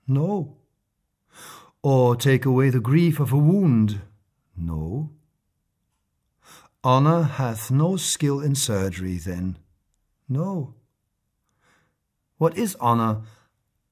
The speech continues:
A word. What is in that word, honor? What is that honor? Air. Honor is a mere scrutcheon.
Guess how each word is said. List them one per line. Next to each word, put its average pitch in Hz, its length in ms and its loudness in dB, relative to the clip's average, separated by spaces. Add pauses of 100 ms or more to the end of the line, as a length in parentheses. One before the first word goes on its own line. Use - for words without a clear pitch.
A 107 120 -4
word. 107 500 -2 (500)
What 147 180 4
is 160 160 4
in 156 180 4
that 123 220 2
word, 113 540 -2
honor? 110 460 0 (760)
What 123 500 -2
is 127 300 2
that 117 280 -4 (120)
honor? 104 460 -2 (1400)
Air. 123 420 -10 (2250)
Honor 196 480 4
is 123 180 -2
a 123 60 2
mere 131 360 2
scrutcheon. 82 920 -6